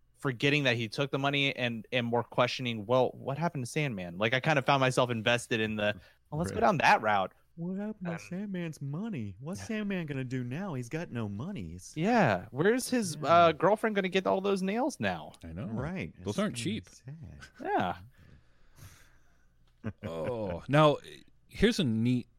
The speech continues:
Speaker 2: bit of trivia that I, um, as somebody who has done movie making in the past, David Ayer wrote the script for this.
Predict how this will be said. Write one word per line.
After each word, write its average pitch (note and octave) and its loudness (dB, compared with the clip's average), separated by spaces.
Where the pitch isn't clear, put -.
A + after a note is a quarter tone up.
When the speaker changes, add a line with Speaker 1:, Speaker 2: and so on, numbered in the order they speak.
Speaker 2:
bit A2+ 2
of G2 -2
trivia F2 0
that D#2+ -4
I, E2+ -2
um, D2+ -8
as G2 0
somebody G2+ 0
who F2+ -2
has F2 0
done F2 -2
movie E2+ -2
making D#2 -8
in D2 -8
the C#2+ -12
past, D#2+ -10
David B2 0
Ayer F#2 2
wrote F#2 0
the - -8
script - -6
for D#2+ -8
this. - -14